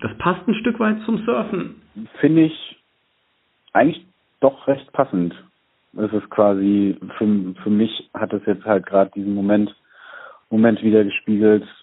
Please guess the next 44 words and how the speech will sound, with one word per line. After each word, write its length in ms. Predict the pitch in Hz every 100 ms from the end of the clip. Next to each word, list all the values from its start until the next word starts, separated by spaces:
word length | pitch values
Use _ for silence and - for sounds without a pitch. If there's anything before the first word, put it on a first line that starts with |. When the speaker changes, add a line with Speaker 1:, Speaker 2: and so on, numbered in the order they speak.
| _ -
Speaker 2:
Man 320 | 95 107 107
sieht 220 | 113 120
so 100 | -
ein 100 | 110
riesen 360 | 107 117 110 107
Ding 180 | 127 113
auf 140 | 98
sich 200 | - - -
zukommen 580 | 101 - 110 117 117 -
und 140 | 101
dann, 360 | 98 98 101 101 _ _
zwar 100 | -
mir 120 | 101 101
nicht, 320 | 104 101 -
wenn 240 | 98 107
man 280 | 104 104 104 -
so 560 | 127 113 113 110 107 98
bildlich 380 | 117 127 113 110
darstellen 520 | 107 110 - 107 107
möchte, 480 | 110 110 - 110 104 - -
dass 120 | 104 -
dann 180 | 104 98
quasi 600 | - 101 98 101 104 101 -
man 200 | 104 101
sich 200 | 98 -
umdreht 460 | 123 110 110 107
und 300 | 101 104 101 - - -
versucht 360 | 107 107 -
halt 160 | 107 98
die 120 | 104
Welle 240 | 123 123 -
zu 100 | 92
nehmen, 280 | 95 98
dass 140 | 95 -
man 180 | 98 95
dann 260 | 98 98 - - - - - _ -
vielleicht 400 | 107 101 104 -
jemanden 380 | 107 104 90 85
hat, 200 | 107 - -
der 180 | 95 -
einen 320 | 95 101 98 -
mit 240 | - 95 92
dem 220 | 95 92
Zitat 480 | - - 98 95